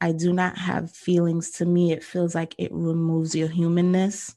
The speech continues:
So I think it's a difference between saying, "I do not have feelings," compared to, "I have feelings, but I know how to control them. I know how to discern them. I know when and when not to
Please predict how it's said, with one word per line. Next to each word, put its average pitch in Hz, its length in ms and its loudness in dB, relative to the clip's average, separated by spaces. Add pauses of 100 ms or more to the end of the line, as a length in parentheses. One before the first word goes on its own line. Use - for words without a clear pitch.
(100)
So - 180 4
I 170 100 8
think 214 340 4
it's 185 240 0
a 180 60 2
difference 175 680 2
between 170 640 -2
saying, 165 480 -4
"I 165 100 -2
do 170 260 0
not 208 200 2
have 175 260 -2
feelings," 165 480 -4
compared 165 540 -6
to, 165 120 -6
"I - 120 -6
have 175 280 -4
feelings, 170 580 -4
but 151 240 -6
I 175 140 -2
know 165 260 0
how 160 280 -2 (220)
to 160 340 -4 (160)
control 170 500 2
them. 175 440 -2 (120)
I 180 120 -2
know 175 140 4
how 180 180 2
to 175 140 -4
discern 170 600 -2
them. 170 480 -2
I 175 140 4
know 175 640 2
when 175 760 0 (140)
and 175 220 4
when 165 260 2
not 170 360 -2
to 170 560 -2